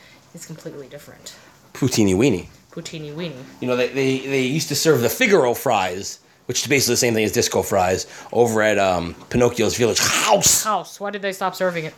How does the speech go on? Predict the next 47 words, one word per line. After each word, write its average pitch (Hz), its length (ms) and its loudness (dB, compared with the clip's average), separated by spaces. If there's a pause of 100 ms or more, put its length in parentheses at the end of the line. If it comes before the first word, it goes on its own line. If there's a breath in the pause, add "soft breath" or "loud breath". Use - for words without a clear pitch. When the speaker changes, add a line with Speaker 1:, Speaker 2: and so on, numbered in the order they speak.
(100)
Speaker 2:
Uh, 117 260 6
'cause 113 320 -4
they 113 160 2
realized, 113 500 2
"Oh, 127 140 4
maybe 110 180 4
we 123 60 4
should 117 140 0
sell 85 140 -2
Italian 92 340 -8
food - 220 -12
here." - 160 -16
Speaker 1:
Oh, 214 200 4
yeah, 196 160 2
that's 180 180 0
true. 180 120 -4
That 175 100 -4
makes 180 240 -6
more 180 120 -2
sense, 185 280 -4
because 185 200 -4
Pinocchio 294 760 4
is 262 120 2
fucking 262 300 0
Italian. 302 560 4
Speaker 2:
Yes, 247 400 4
please 233 240 6
see 131 240 6
the 107 220 4
second 156 380 2
video 117 320 0
I 101 100 0
ever 104 240 -2
released 104 400 0
for 101 100 -2
Mouse 92 200 2
Trance. 82 240 -2 (320 loud breath)
Um, 143 760 4 (600 soft breath)
so 190 120 2
the 202 80 8
second 220 200 4
thing 208 100 4
they 202 60 4
have 185 160 4
is, 170 160 -2 (380 loud breath)
uh, 135 280 0
Latin 214 580 0